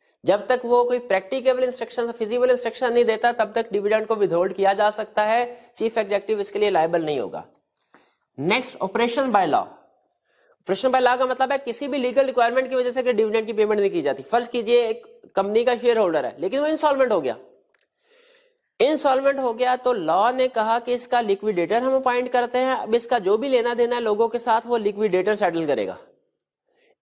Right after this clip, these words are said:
इस सिचुएशन में अगर ये जो इंसॉल्वेंट हुआ पर्सन, इसके पास किसी कंपनी के शेयर्स थे, अब वो चीफ एग्जीक्यूटिव इस बंदे को तो शेयर की पेमेंट नहीं करेगा, बल्कि जो इसका लिक्विडेटर है उसके साथ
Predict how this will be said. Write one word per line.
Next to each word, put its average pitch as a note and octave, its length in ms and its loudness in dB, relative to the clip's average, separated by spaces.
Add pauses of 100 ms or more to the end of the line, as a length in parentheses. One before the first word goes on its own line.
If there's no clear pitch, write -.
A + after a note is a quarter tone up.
इस C4+ 180 2
सिचुएशन B3 460 2
में B3+ 200 2
अगर A3 440 2
ये A#3+ 640 0
जो F#3 240 2
इंसॉल्वेंट A#3 640 0
हुआ G3+ 180 4
पर्सन, G3+ 340 -4
इसके A3 220 -4
पास A3 200 0
किसी G3+ 240 -4
कंपनी F#3+ 300 0
के G#3+ 120 2
शेयर्स A3 420 0
थे, A#2 160 -2 (760)
अब G3+ 100 4
वो C4 160 4
चीफ B3 320 -2
एग्जीक्यूटिव F#3+ 760 0 (440)
इस C4 240 0
बंदे G3 400 2
को D4 120 2
तो C#4+ 80 0
शेयर A#3 240 2
की G#3+ 80 -4
पेमेंट D#3 280 -2
नहीं A#3+ 120 0
करेगा, C#3 360 -2 (460)
बल्कि F3+ 260 2
जो A3+ 60 2
इसका A3 200 0
लिक्विडेटर G3+ 580 0
है C#4 120 0
उसके A#3 280 -2
साथ A3 240 2